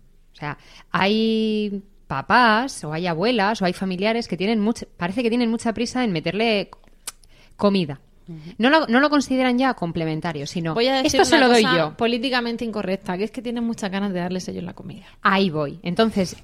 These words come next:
Speaker 1: yo quería hacer un llamamiento al
Speaker 3: Las
Speaker 1: sentido
Speaker 3: queridas
Speaker 1: común.
Speaker 3: madres y las queridas suegras da mucho gusto dar la papillica y la teta se la tiene la mamá. Y aquí
Speaker 1: Pero es
Speaker 3: que
Speaker 1: que
Speaker 3: luego me
Speaker 1: tenemos
Speaker 3: crucifique quien quiera.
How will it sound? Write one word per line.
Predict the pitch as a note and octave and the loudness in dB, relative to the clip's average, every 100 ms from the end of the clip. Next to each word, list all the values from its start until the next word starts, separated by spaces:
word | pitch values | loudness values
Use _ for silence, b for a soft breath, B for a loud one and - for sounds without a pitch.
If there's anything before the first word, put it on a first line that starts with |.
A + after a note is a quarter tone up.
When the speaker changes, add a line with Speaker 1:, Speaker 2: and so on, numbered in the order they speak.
| - | -12
Speaker 1:
yo | E3 A#3+ | 2 4
quería | D4 C#4 | 4 0
hacer | - A3+ | 0 0
un | G#3 | 0
llamamiento | E3 D#3+ F#3 A#3 A#3 B3+ | 0 -2 -2 -2 -2 -4
al | - E3+ | -2 -2
Speaker 3:
Las | |
Speaker 1:
sentido | - E3 D#3+ G#3 A#3+ | -2 -4 -4 -2 2
Speaker 3:
queridas | A#3+ A#3 | 4 4
Speaker 1:
común. | A#3+ | 4
Speaker 3:
madres | A#3 A#3+ A#3+ | 2 0 -2
y | |
las | A#3 | -4
queridas | A#3+ A3+ A3+ | -2 -4 -4
suegras | A3 A3 G#3 | -6 -6 -4
da | G3 | -4
mucho | G#3 - | -6 -8
gusto | G#3 G3+ G#3+ G#3+ | -12 -10 -12 -12
dar | F#3+ F3+ | -10 -10
la | F#3 | -8
papillica | F3+ G3 G3 G3 F#3 - | -10 -10 -10 -10 -12 -12
y | G3+ | -10
la | G#3 | -10
teta | G3 F3 G#3 | -8 -10 -10
se | |
la | F#3+ F3 | -10 -10
tiene | F3 | -10
la | F3+ | -8
mamá. | G3+ D#4 E4+ b b b b b b | -8 -8 -10 b b b b b b
Y | G3 | -10
aquí | F#3 F3+ G#3+ B3 - | -10 -8 -8 -10 -4
Speaker 1:
Pero | A3+ G#3+ | 0 2
es | |
Speaker 3:
que | G3+ | 2
Speaker 1:
que | |
Speaker 3:
luego | C4 | 2
me | A3+ | 4
Speaker 1:
tenemos | C4 C4+ - | 6 6 4
Speaker 3:
crucifique | G#3 G#3 G#3 | 0 -4 -4
quien | F#3+ | -6
quiera. | F#3 F#3 F3+ | -8 -10 -10